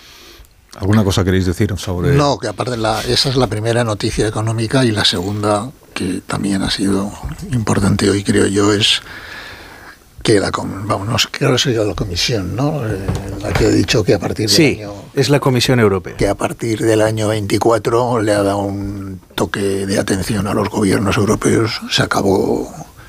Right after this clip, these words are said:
Speaker 2: se acabó la gracia esta del, del dinero sin tasa
Speaker 1: Se acabó el
Speaker 2: y de,
Speaker 1: gastar y gastar y
Speaker 2: y
Speaker 1: gastar
Speaker 2: de
Speaker 1: y
Speaker 2: la,
Speaker 1: gastar.
Speaker 2: y de las ayudas y tal, y que, que vayan pensando en ir retirando ayudas y en ir dedicando el dinero a reducir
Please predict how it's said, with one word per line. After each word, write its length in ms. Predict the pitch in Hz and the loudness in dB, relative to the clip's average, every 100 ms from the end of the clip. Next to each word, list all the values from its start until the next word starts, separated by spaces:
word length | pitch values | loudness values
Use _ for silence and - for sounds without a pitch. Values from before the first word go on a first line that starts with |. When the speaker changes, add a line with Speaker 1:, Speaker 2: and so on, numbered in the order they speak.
| - - - - - - | -20 -20 -18 -20 -20 -4
Speaker 2:
se 220 | - - | 0 2
acabó 300 | 101 - 110 | 2 0 2
la 120 | 101 | 2
gracia 360 | - - - 101 | 0 -2 -2 0
esta 280 | 98 - 107 | 0 0 0
del, 500 | - - - - - - - - - - - | 0 0 0 -2 -4 -8 -14 -20 -20 -8 -2
del 260 | 127 107 107 | 2 2 2
dinero 400 | 101 101 101 95 | 0 2 4 4
sin 260 | - 98 90 | 2 -2 -2
tasa 160 | 113 | 0
Speaker 1:
Se 100 | - | 2
acabó 100 | 98 | 4
el 40 | 110 | 4
Speaker 2:
y 40 | |
de, 80 | 107 | 4
Speaker 1:
gastar 260 | 98 113 104 | 2 2 2
y 40 | |
gastar 300 | 95 - 104 | 2 2 2
y 40 | |
Speaker 2:
y 40 | 95 | 2
Speaker 1:
gastar 160 | - 117 | 2 4
Speaker 2:
de 60 | |
Speaker 1:
y 40 | 110 | 4
Speaker 2:
la, 60 | 98 | 2
Speaker 1:
gastar. 220 | 113 113 | 2 4
Speaker 2:
y 20 | |
de 120 | 110 | 4
las 200 | 104 - | 4 2
ayudas 600 | 104 120 123 120 120 117 | 2 2 4 6 4 4
y 100 | 127 | 2
tal, 220 | 117 143 160 | 2 4 4
y 60 | |
que, 120 | 127 113 | 2 0
que 100 | - | 2
vayan 320 | 127 147 156 | 4 6 4
pensando 500 | 131 131 120 135 131 123 | 2 -2 0 0 2 2
en 80 | 123 | 4
ir 120 | 127 | 4
retirando 460 | 131 113 117 123 | 4 2 0 2
ayudas 400 | 113 117 127 131 | 2 4 6 6
y 40 | 117 | 4
en 100 | 107 | 0
ir 100 | 113 | 2
dedicando 460 | 113 107 107 110 | 4 4 2 2
el 80 | 107 | 2
dinero 340 | 98 104 107 113 | 2 2 4 4
a 40 | |
reducir 580 | 110 104 98 - 98 | 4 0 -2 -4 -4